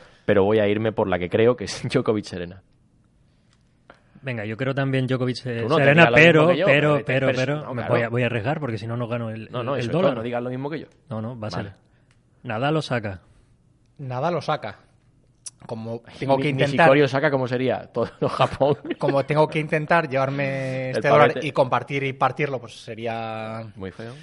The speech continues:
Speaker 3: sería muy feo. Voy a decir, eh... Rafa Serena.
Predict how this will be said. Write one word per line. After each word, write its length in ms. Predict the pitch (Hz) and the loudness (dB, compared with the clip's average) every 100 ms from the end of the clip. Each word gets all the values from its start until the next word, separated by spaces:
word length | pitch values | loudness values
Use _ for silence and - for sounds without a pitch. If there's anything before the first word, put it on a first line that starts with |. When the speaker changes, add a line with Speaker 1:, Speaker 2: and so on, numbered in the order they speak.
| - _ | -20 _
Speaker 3:
sería 300 | - 123 123 | -10 -4 -4
muy 200 | 139 139 | -2 -2
feo. 420 | 143 151 165 208 | 2 4 4 0
Voy 240 | 151 131 127 | -4 -4 -4
a 40 | |
decir, 380 | 120 139 143 147 | -4 -2 -2 -2
eh... 600 | 127 117 113 110 107 101 101 95 _ _ _ _ _ _ _ _ _ _ _ _ _ _ _ _ _ _ _ _ _ - | -4 -4 -4 -4 -6 -8 -12 -16 _ _ _ _ _ _ _ _ _ _ _ _ _ _ _ _ _ _ _ _ _ -6
Rafa 560 | 151 165 160 170 160 | 2 4 6 6 6
Serena. 400 | - 127 110 101 | 4 -4 -4 -8